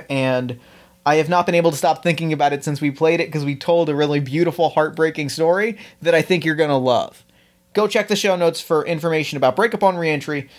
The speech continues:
The Treasure at the End of This Dungeon, and Descent into Midnight, 'cause they're all good, as well as all the other projects Taylor's got going on, 'cause,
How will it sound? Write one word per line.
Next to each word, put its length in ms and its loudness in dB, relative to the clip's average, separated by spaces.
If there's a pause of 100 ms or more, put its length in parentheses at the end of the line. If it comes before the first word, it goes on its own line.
(160)
The 120 -4
Treasure 280 2
at 100 2
the 80 2
End 100 6
of 80 -4
This 140 0
Dungeon, 440 0 (100)
and 200 0
Descent 280 0
into 180 -2
Midnight, 340 0
'cause 160 0
they're 180 0
all 140 2
good, 200 0
as 120 -4
well 160 2
as 80 -2
all 100 2
the 100 0
other 120 2
projects 400 -2
Taylor's 280 0
got 200 0
going 200 -2
on, 200 -2
'cause, 240 -4